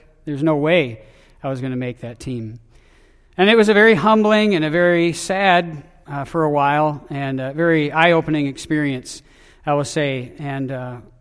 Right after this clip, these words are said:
you know, what, what that coach did was in love, he hit me right between the eyes with a dose of reality. He was very kind, but it just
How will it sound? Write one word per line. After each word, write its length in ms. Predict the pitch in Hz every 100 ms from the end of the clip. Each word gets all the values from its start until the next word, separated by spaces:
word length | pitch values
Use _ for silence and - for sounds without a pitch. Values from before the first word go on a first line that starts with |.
| _ -
you 80 |
know, 60 | 170
what, 160 | 196 196
what 180 | 214 214
that 300 | 226 - -
coach 480 | 220 226 220 -
did 540 | 151 196 175 143 135 - - _ _ _
was 220 | 165 160 156
in 300 | 185 185 180
love, 340 | 214 190 151
he 260 | 127 190 160
hit 460 | - - 269 -
me 200 | 170 147
right 240 | 151 196 180
between 360 | 160 202 190
the 160 | 175 156
eyes 520 | 151 151 151 139 - - _ _ _
with 180 | 151 143
a 60 | 139
dose 340 | 151 147 -
of 100 | 135
reality. 640 | 135 127 127 123 113 113 113 _ _ _ _ _ _ -
He 100 | 277
was 140 | 233
very 220 | 254 294
kind, 600 | - 226 226 214 156 143 - -
but 400 | 160 160 - -
it 80 | 175
just 400 | 143 190 - -